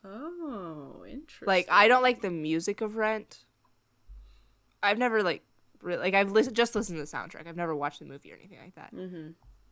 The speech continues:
Speaker 2: And I know that there's discourse about the plot and, like,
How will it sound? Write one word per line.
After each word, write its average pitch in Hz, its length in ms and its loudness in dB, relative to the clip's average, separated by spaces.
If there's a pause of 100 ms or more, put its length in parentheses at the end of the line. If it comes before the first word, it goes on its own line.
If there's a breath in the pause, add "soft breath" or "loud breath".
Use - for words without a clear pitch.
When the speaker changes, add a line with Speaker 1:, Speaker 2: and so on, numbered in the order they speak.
(240)
Speaker 2:
And 196 100 4
I 180 80 6
know 180 240 4
that 165 160 -2
there's 170 400 -6 (1900)
discourse 185 600 -2
about 160 240 -4
the - 60 -14
plot 165 480 0
and, 160 160 -12
like, 151 320 -8